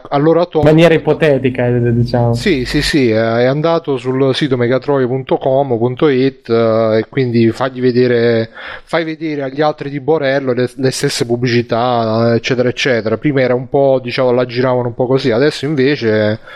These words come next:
Speaker 1: eh, le, le, eh, magari però ci daranno dei, delle pubblicità migliori, perché io non so voi, a me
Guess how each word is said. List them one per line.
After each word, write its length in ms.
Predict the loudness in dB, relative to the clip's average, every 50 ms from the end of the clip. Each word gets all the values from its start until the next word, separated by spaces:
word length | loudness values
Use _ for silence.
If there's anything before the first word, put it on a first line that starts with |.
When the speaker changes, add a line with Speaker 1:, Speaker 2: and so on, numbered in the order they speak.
| -20 -18 -20 -20 -20 -20 -20 -20 -20 -20 -20 -14 _
Speaker 1:
eh, 460 | -4 -2 -2 0 0 2 2 2 2
le, 240 | 2 2 0 0 0
le, 560 | 0 2 2 2 2 2 2 2 2 0 0 -2
eh, 140 | -4 -4
magari 720 | -2 -2 -4 -4 -2 -2 -2 -2 -2 -2 0 0 0 0 0 0
però 220 | 0 0 0 0
ci 140 | -2 -2 -4
daranno 380 | -2 -2 0 0 0 -2 -2 -2
dei, 260 | 0 0 0 0 0
delle 180 | 0 0 -2 0
pubblicità 500 | 0 -2 -2 -2 -2 -2 -2 -2 -2 -2
migliori, 540 | -2 -4 -4 0 2 2 2 2 2 0 0
perché 260 | -2 -2 -2 0 0
io 140 | 2 2 2
non 160 | 0 -2 -4
so 200 | -2 -2 -2 -2
voi, 480 | 0 0 2 2 2 2 2 0 0 -2
a 80 | -2 -2
me 960 | -2 -2 -2 -2 -2 -2 -2 0 0 2 2 2 2 2 0 0 -2 -4